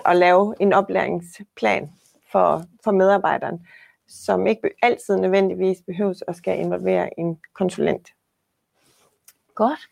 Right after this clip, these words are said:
Speaker 2: Jamen, øh, så vidt jeg kan se, så er der faktisk ikke, øh, flere spørgsmål. Så jeg tror da egentlig bare, at, at, øh, vi
Speaker 1: Mhm.
Speaker 2: vil runde af og sige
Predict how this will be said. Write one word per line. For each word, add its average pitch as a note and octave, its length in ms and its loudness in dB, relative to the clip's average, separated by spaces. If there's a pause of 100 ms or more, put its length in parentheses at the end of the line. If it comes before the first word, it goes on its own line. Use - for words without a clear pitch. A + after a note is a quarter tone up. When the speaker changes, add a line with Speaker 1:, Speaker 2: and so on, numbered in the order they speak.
(880)
Speaker 2:
Jamen, B3 380 6
øh, A#3 400 4
så A#3 160 -4
vidt D#4 160 -2
jeg F#4+ 120 -2
kan F4+ 80 -10
se, E4+ 280 -8
så E4+ 80 -2
er D#4+ 60 2
der D4 80 0
faktisk D4 400 -4
ikke, A#3+ 420 -4
øh, A#3 80 -4
flere C4 260 0
spørgsmål. B3 680 2
Så - 120 -2
jeg C4+ 160 2
tror F4+ 200 0
da D#4+ 60 4
egentlig C4 300 4
bare, C4 340 6
at, G#3+ 260 0 (120)
at, G3+ 280 -4
øh, G3 60 -2
vi F#3+ 260 -4
Speaker 1:
Mhm. A3+ 220 0
Speaker 2:
vil G#3+ 80 4
runde G3 260 0
af E4+ 260 6
og A#3 140 4
sige A3 300 0